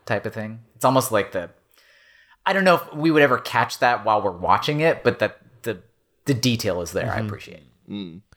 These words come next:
Speaker 3: That's a, a thing I do love about the Raimi movies, though, is the fact that, like, you, you could look at this, you know, you guys are looking at it in quite a deep way of, like, "Oh, maybe Jonah's deliberately doing this to put a fire, you know, under Peter's ass and stuff."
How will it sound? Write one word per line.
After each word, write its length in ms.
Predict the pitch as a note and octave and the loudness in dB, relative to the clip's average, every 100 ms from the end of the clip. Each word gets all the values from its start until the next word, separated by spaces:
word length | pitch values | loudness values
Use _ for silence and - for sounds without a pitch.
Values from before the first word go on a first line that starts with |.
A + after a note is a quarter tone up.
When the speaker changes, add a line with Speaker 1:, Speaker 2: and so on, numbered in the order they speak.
| _ - - | _ -14 -10
Speaker 3:
That's 160 | C3 | -2
a, 40 | C#4 | 0
a 280 | E3+ C#3+ | 0 -2
thing 220 | C3+ D#3 C3+ | -2 -2 0
I 100 | A2+ | -2
do 200 | B2+ A#2+ | -4 -2
love 180 | A2 G2+ | -2 -2
about 220 | F#2+ F#2 | -4 -4
the 60 | F#2 | -2
Raimi 480 | G2 G2+ F#2+ F2+ - _ | -4 -4 -8 -12 -20 _
movies, 340 | G#2+ G2+ F2+ F2 | -8 -6 -6 -6
though, 220 | E2 E2 | -8 -10
is 140 | E2 | -12
the 60 | F2+ | -12
fact 280 | - F2 - | -8 -8 -10
that, 120 | - | -14
like, 240 | D#2 D#2+ _ _ _ _ _ _ _ _ _ _ _ _ | -14 -16 _ _ _ _ _ _ _ _ _ _ _ _
you, 240 | D#3+ D3+ - | -16 -16 -14
you 220 | E3 D#3 | -6 -4
could 120 | D#3 | -2
look 140 | E3+ D#3 | 0 0
at 80 | A#2 | 0
this, 120 | A#2+ | -2
you 300 | G#2+ - A#2+ | -4 -2 -2
know, 380 | G#2 G2+ F#2+ F#2 - | -2 -4 -10 -18 -8
you 140 | D3 | -2
guys 220 | C#3 C3+ | 0 0
are 40 | B2+ | -2
looking 180 | A#2 A2 | -2 -2
at 80 | |
it 40 | G2+ | -2
in 60 | |
quite 200 | G2+ G2+ | -2 -2
a 40 | F#2+ | -2
deep 200 | G#2 F2 | -6 -4
way 140 | F#2+ | -6
of, 100 | F#2 | -6
like, 140 | G2 B2 | -8 -6
"Oh, 80 | |
maybe 260 | E3 F3 E3 | -4 -2 -2
Jonah's 320 | C3 C3+ B2 | -2 -2 -2
deliberately 380 | A2+ A2+ G#2 G2 | -4 -8 -4 -4
doing 180 | F#2+ F#2 | -4 -8
this 160 | F2 - | -10 -10
to 200 | G2 F2 _ | -12 -14 _
put 160 | A#2 | -10
a 40 | F#2+ | -6
fire, 600 | G2+ F2+ E2+ E2 E2 F2+ _ _ _ _ | -2 0 0 -4 -8 -16 _ _ _ _
you 120 | G2 | -12
know, 180 | D#2 E2 | -10 -14
under 160 | F2+ E2+ D#2+ _ _ | -16 -16 -20 _ _
Peter's 260 | B2 F2+ F#2+ | -8 -8 -4
ass 280 | F2 C#2+ - | -4 -4 -12
and 80 | E2 | -18
stuff." 240 | D2 D2 | -18 -20